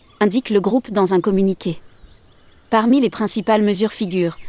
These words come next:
maintenir la température dans les réceptions à dix-neuf degrés Celsius la journée et à dix-sept degrés Celsius la nuit, prérégler la température des hébergements à dix-neuf degrés Celsius, mettre à disposition des thermomètres dans les hébergements permettant une meilleure régulation de la température,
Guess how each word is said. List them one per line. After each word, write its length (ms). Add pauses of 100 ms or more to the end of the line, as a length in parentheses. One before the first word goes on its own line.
(140)
maintenir 500
la 120
température 640
dans 100
les 120
réceptions 500
à 120
dix-neuf 380
degrés 300
Celsius 420
la 140
journée 460
et 120
à 60
dix-sept 360
degrés 280
Celsius 460
la 100
nuit, 260 (160)
prérégler 440
la 120
température 640
des 220
hébergements 480
à 80
dix-neuf 380
degrés 260
Celsius, 640 (800)
mettre 320
à 60
disposition 640
des 100
thermomètres 580
dans 120
les 180
hébergements 480
permettant 480
une 100
meilleure 300
régulation 540
de 80
la 100
température, 800